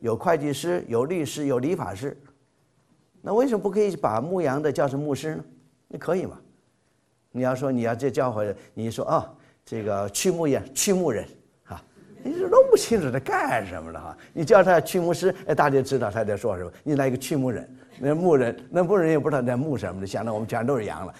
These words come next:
真变成羊了哈。所以像这些哈，弟兄姊妹们，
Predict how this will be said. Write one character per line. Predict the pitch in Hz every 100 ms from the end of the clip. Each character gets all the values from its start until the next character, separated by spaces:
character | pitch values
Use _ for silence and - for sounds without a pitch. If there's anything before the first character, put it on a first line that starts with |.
| -
真 | 147 151
变 | 202 127
成 | 107 107
羊 | 82 76 76
了 |
哈。 | - - - -
所 | - 202
以 |
像 | 190 196
这 | 180 214 139
些 | 107
哈， | 90 85
弟 | 107
兄 | 104
姊 | 95
妹 | 85
们， | 82 82